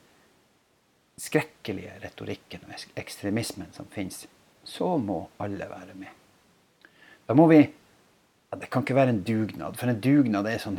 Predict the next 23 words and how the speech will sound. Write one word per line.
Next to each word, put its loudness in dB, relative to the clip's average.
hyggelig -4
greie -4
som -10
vi -10
liksom -6
gjør -2
i -4
lag, 0
og -10
så, -10
ja, 2
det -18
her 0
er 0
en -8
kamp. -14
Det -4
her 10
er 6
en -2
kamp 4
imot 4
noe -2